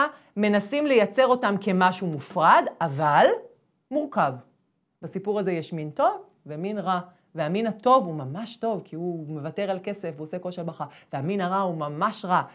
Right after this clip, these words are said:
כי הוא "בנפול אויביך אנחנו כן שמחים", וזה בשורות טובות,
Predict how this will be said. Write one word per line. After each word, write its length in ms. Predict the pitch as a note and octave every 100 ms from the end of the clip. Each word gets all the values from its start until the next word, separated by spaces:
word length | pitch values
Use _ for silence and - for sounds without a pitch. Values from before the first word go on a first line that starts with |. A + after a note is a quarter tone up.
| _
כי 80 | -
הוא 100 | F#3+
"בנפול 440 | F3+ F3+ F3+ G#3
אויביך 300 | G#3+ F3 F3+
אנחנו 380 | G#3 G3 - D#3
כן 160 | G#3 A3+
שמחים", 440 | A3+ F3+ - C3 B2
וזה 160 | C3+
בשורות 500 | C#3 C3+ - C3+ F#3+
טובות, 300 | F#3+ E3 A#3+